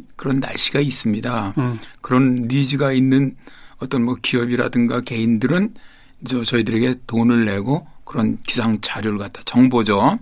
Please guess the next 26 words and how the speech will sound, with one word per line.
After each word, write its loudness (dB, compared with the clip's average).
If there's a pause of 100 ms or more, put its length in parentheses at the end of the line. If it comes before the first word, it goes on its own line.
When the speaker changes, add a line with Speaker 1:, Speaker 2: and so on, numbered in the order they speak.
(360)
Speaker 1:
정보를 0
갖다가 -6
삽니다. -4 (640)
그러니까 2
이제 4
그 2
중에 2
하나가 0
이제 2
예보가 2
들어가는 -8
것이죠. -14
Speaker 2:
음, 0 (240)
그러니까 6 (140)
보통 4
우리가 4 (100)
그냥 2 (100)
공짜로 4
접하는 4
예보, 4 (400)
그 4
내용보다 6
좀 6
달라요? 2 (160)
판매되는 6
내용은? 2